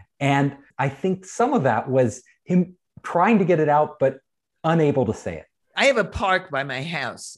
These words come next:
Speaker 2: uh, there where I walk every day. And there are little kids, and there are these, you know, jungle gyms and the, the slide,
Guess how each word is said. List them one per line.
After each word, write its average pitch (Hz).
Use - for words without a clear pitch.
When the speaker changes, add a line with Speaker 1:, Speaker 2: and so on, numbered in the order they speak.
Speaker 2:
uh, 147
there 139
where 135
I 131
walk 160
every 123
day. 110
And 160
there 160
are 165
little 202
kids, 170
and 165
there 165
are 160
these, 151
you 165
know, 151
jungle 180
gyms 160
and 139
the, 135
the 135
slide, 156